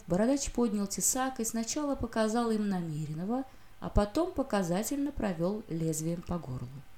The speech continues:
Хотя участковый в полной мере сознавал, что ничего ему, мёртвому, этим тесаком сделать нельзя,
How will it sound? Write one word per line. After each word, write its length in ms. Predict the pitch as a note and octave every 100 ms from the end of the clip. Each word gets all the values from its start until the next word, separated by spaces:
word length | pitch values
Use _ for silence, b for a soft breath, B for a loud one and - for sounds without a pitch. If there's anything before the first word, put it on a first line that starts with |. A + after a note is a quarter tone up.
| - -
Хотя 380 | C#4+ G#4 G#4+
участковый 600 | F4+ - C4 - D#4+ C4+ B3
в 40 |
полной 360 | - C4+ A#3 A3
мере 300 | A3 A3 G3
сознавал, 720 | - F#3 F#3 F#3+ G#3 A3 F3
что 240 | - F#3+
ничего 680 | F#3+ F#3+ - F#3+ E3 C4 B3+
ему, 600 | F#3 F#3+ E3+ G#3 A3+ E3+
мёртвому, 960 | D#3+ F#3 A3+ A3 - E3+ E3+ E3 F3+ -
этим 300 | A3 A3 G#3+
тесаком 540 | F#3+ - F#3 G3+ F#3
сделать 420 | D3+ F3 E3+ D#3+
нельзя, 520 | D3+ C#3+ E3 A3+ B3+